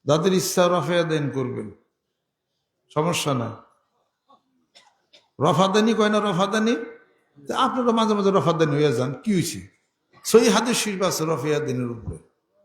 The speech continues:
বুকে হাত বাঁধবেন, বেঁধে ফেলান, অসুবিধা কি আছে? একজন বুকে হাত বাঁধছিল, আরেকজন নাভির নিচে হাত বাঁধছে। কয়, "কি রে, আমার সামনে নাভির নিচে হাত বাঁধছা, আমি বান্ধি বুকে হাত?"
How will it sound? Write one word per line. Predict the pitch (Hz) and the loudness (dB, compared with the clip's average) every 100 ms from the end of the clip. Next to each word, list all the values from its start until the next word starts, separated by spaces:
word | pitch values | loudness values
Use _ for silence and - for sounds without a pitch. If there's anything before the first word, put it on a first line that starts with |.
| _ _ _ _ _ - | _ _ _ _ _ -2
বুকে | 208 226 | 0 2
হাত | 190 180 170 | 0 0 0
বাঁধবেন, | 165 139 151 | 0 0 -4
বেঁধে | - 247 233 | -2 -2 0
ফেলান, | 151 151 147 - | 0 0 -2 -4
অসুবিধা | - 147 131 123 | -8 -8 -8 -10
কি | 120 | -10
আছে? | 110 - _ _ _ _ _ _ _ _ _ _ _ _ - | -12 -14 _ _ _ _ _ _ _ _ _ _ _ _ 2
একজন | 175 175 208 190 | 4 6 4 4
বুকে | 226 190 | 4 4
হাত | 214 | 2
বাঁধছিল, | 202 220 214 233 233 | 2 0 0 2 2
আরেকজন | 220 208 208 202 | 2 0 0 0
নাভির | 196 196 196 | 0 2 2
নিচে | 196 170 165 | 2 2 2
হাত | 156 147 | 0 -2
বাঁধছে। | 131 120 - 92 73 _ _ _ _ _ - | -4 -4 -8 -8 -16 _ _ _ _ _ -6
কয়, | 156 156 | -4 2
"কি | 226 | 4
রে, | 233 226 | 6 6
আমার | 185 196 208 202 | 4 2 0 0
সামনে | - 220 214 | -2 -2 -2
নাভির | 202 196 196 196 | 0 0 0 0
নিচে | 202 190 | 0 0
হাত | 185 180 | 0 0
বাঁধছা, | 185 180 160 - - - - _ _ | -2 -4 -8 -10 -12 -14 -20 _ _
আমি | 151 180 185 | -6 -2 2
বান্ধি | 190 190 185 | 2 2 0
বুকে | 185 196 180 | 0 0 0
হাত?" | 147 156 - | -2 -4 -8